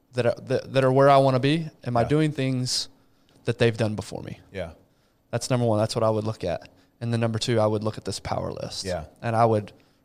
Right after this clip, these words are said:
Speaker 1: really get intentional about those tasks that you have to accomplish.
Speaker 2: Mm-hmm.
Speaker 1: And I think if you can do at least those two things, again, I can't sit here and tell you when it's gonna happen, but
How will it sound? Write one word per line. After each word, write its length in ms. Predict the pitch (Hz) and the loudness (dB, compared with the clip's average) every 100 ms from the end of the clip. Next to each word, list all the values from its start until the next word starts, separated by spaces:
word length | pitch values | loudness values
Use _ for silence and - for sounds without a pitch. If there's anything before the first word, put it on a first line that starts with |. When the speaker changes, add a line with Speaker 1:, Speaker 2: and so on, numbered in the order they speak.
| _ | _
Speaker 1:
really 340 | 107 127 135 | 2 4 4
get 140 | 143 135 | 2 0
intentional 480 | 127 139 120 - | 0 -2 -2 -4
about 220 | 104 101 - | -2 -2 0
those 180 | 104 | -4
tasks 460 | - - 123 120 - | -4 0 2 2 -4
that 160 | 101 - | -12 -8
you 80 | 110 | -4
have 200 | 107 - | -4 -2
to 100 | 104 | -6
accomplish. 720 | 101 - - - - - - | -6 -8 -12 -12 -14 -16 -18
Speaker 2:
Mm-hmm. 340 | 87 87 87 82 _ _ _ _ - | -20 -20 -20 -20 _ _ _ _ -4
Speaker 1:
And 120 | 117 | 0
I 40 | 113 | 2
think 200 | 139 127 | 2 0
if 120 | 120 | -2
you 120 | 156 | -4
can 220 | 175 151 | -2 -2
do 160 | 135 147 | 2 4
at 100 | - | 4
least 360 | 123 185 196 - | 2 0 0 2
those 220 | 127 104 | 0 0
two 180 | - 104 | -8 -10
things, 580 | - - 127 - - - _ _ _ _ _ _ _ _ _ _ _ _ _ _ _ | -10 -10 -10 -12 -14 -16 _ _ _ _ _ _ _ _ _ _ _ _ _ _ _
again, 220 | 110 120 | -2 0
I 60 | 107 | -2
can't 240 | - 135 | -2 -2
sit 140 | - 131 | 0 0
here 100 | 127 | -2
and 100 | 113 | 0
tell 140 | 135 | 0
you 120 | 127 | 0
when 140 | 113 117 | 0 -2
it's 120 | - | -2
gonna 140 | 101 | -6
happen, 360 | 113 139 - 110 | 0 0 0 -4
but 240 | 110 - | 0 -2